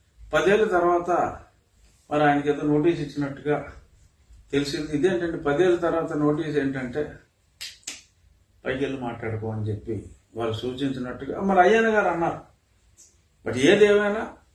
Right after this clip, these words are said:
గాదిరాజు ప్యాలెస్, మళ్ళీ చెప్తున్నా, ప్యాలెస్ అని పెట్టుకోవటం తప్పు. ఆ తప్పు చేసినందుకు చిన్న శిక్షలు ఉంటాయి. ప్రస్తుత పాలగాడి దగ్గరికి వెళ్ళి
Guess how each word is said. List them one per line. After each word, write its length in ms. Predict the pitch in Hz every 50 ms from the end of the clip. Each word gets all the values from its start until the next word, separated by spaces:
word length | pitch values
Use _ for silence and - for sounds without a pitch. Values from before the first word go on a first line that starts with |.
| _ _ _ _ _ _ _ _ _ _ 120
గాదిరాజు 560 | 135 156 180 190 196 196 196 185 180 180 180
ప్యాలెస్, 520 | - - 165 160 165 165 160 160 - - 208 - - - - _ _ _ _ _ _ _ _ _ _ _ _ - _ _ _ _ _ - - - - _ _ _ _ _ _ _ _ - _ _ _ _ _ _ _
మళ్ళీ 220 | 104 120 147 170 180
చెప్తున్నా, 440 | 165 165 151 - - 151 151 165 175
ప్యాలెస్ 460 | - - 135 135 147 156 151 151 151
అని 140 | 143 135 135
పెట్టుకోవటం 520 | 123 120 - - 127 117 117 113 165 175
తప్పు. 760 | - 101 - - - - _ 107 117 117 110 104 95 87 - - _ _ _ _ _ _ _ _ _ _ _ _ _ _ _ _ _ _ -
ఆ 40 | 143
తప్పు 300 | 135 - 151 147 139 -
చేసినందుకు 560 | 151 165 151 147 143 143 143 139 - - 220 -
చిన్న 260 | - - 147 147 147
శిక్షలు 440 | 147 - 139 - - - 147 131 117
ఉంటాయి. 640 | 110 107 113 113 110 107 107 104 101 107 - - _ _ _ _ _ _ - - - - _ _ _ _ _
ప్రస్తుత 400 | 156 160 160 - 180 170 170 147
పాలగాడి 420 | 160 151 147 151 151 151 143 139 139
దగ్గరికి 400 | 143 135 127 127 127 120 123 127
వెళ్ళి 360 | 139 165 226 - - -